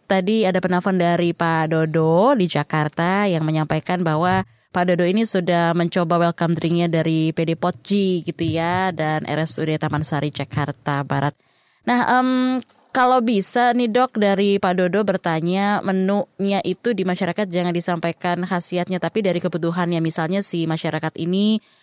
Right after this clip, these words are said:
eh, sedang mengeluhkan sakit apa, lalu disarankan jamunya yang diminum tuh apa itu. Kemudian yang berikutnya adalah,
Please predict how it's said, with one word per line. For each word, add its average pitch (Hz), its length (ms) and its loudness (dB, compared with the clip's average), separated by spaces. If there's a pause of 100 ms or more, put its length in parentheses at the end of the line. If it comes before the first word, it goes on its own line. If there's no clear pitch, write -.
(140)
eh, 175 480 0
sedang 170 320 0
mengeluhkan 180 480 0
sakit 175 240 -2
apa, 208 560 2
lalu 196 160 2
disarankan 180 480 -2
jamunya 175 400 0
yang 202 80 0
diminum 170 240 -2
tuh - 140 -4
apa 156 500 -2
itu. 147 560 -4
Kemudian 170 320 -2
yang 185 140 0
berikutnya 175 500 -2
adalah, 160 320 -2